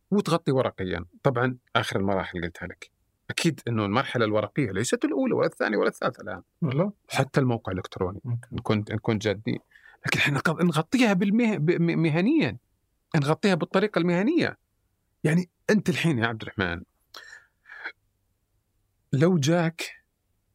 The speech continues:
Speaker 1: آه... هذه واحدة من القواعد مثلا، لو جاك رئيس نادي الهلال،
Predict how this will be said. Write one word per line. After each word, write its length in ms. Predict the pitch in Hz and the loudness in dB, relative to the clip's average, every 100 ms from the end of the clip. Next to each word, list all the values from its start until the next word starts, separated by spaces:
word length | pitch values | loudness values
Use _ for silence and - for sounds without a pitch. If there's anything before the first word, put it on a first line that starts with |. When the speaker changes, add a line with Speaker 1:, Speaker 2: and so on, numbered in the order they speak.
| - | -2
Speaker 1:
آه... 1160 | 113 104 101 98 95 92 90 90 90 90 92 - _ _ _ _ _ _ _ _ _ _ | 0 2 0 0 0 0 -2 -4 -4 -6 -10 -14 _ _ _ _ _ _ _ _ _ _
هذه 160 | 127 120 | 0 0
واحدة 240 | 110 110 | 0 0
من 120 | 101 | -2
القواعد 520 | 90 - 101 82 87 87 | -2 0 0 0 -4 -8
مثلا، 440 | - 90 92 95 98 113 | -8 -10 -10 -14 -10 -2
لو 160 | 147 | 0
جاك 440 | 160 165 160 - - - | 2 0 -2 -6 -14 -4
رئيس 420 | 117 131 151 - | 0 0 0 0
نادي 520 | 117 123 120 131 147 - _ _ _ _ _ _ _ _ - | 0 0 0 -2 -2 -8 _ _ _ _ _ _ _ _ -2
الهلال، 340 | 127 - 98 | -2 -2 -8